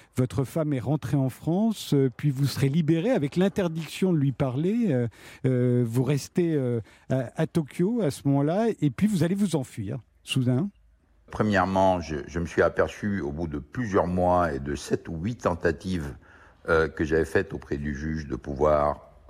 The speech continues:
Speaker 2: communiquer avec mon épouse ou voir mon épouse, qu'elle puisse me rendre visite au Japon, euh, que c'était systématiquement non. Et les avocats m'ont finalement dit, euh, dit, « Écoutez, habituez-vous à l'idée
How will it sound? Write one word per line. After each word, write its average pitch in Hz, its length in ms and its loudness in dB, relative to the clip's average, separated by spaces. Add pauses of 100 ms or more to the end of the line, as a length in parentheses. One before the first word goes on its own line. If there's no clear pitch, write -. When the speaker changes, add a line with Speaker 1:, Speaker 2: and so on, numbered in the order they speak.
Speaker 2:
communiquer 107 480 2
avec 90 200 2
mon 92 140 2
épouse 90 640 -4 (600)
ou 95 160 -2
voir 87 260 2
mon 95 140 -4
épouse, 95 460 -4
qu'elle 90 160 0
puisse - 200 -12
me 92 80 0
rendre 82 280 0
visite 87 500 -6 (380)
au 92 140 2
Japon, 113 600 2 (640)
euh, 87 240 4
que - 120 -10
c'était - 180 -2
systématiquement 92 840 -2
non. 80 320 -2 (380)
Et 80 360 2 (180)
les 87 200 0
avocats 90 360 2
m'ont 95 240 -6
finalement 92 500 0
dit, 107 320 -2 (180)
euh, 80 360 -2
dit, « 101 260 -4
Écoutez, - 340 -2
habituez-vous 95 600 0
à 85 60 4
l'idée 90 440 0